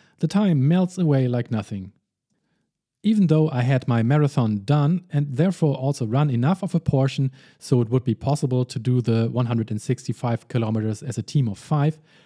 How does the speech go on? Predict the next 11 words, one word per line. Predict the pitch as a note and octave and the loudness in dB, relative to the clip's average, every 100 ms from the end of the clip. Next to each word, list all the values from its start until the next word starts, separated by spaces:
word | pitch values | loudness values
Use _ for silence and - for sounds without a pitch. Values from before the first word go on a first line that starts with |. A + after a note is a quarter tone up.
| _ _ _ | _ _ _
we | - C#3+ | -2 2
mixed | D#3 A#3 - | 2 0 -2
and | F#3+ - | -4 0
matched | A#2 A#2+ - | 0 0 -2
and | C#3 B2 | -4 -4
occasionally | C3 - D#3+ D#3 D3+ C#3 C3 A#2+ | -4 0 0 2 2 2 2 0
ran | G#2 C3+ C#3 | 2 2 0
as | C3+ F#2 | -2 -8
teams | - D3 C3 | 0 0 0
of | B2+ | -4
two, | - A#2 | 0 0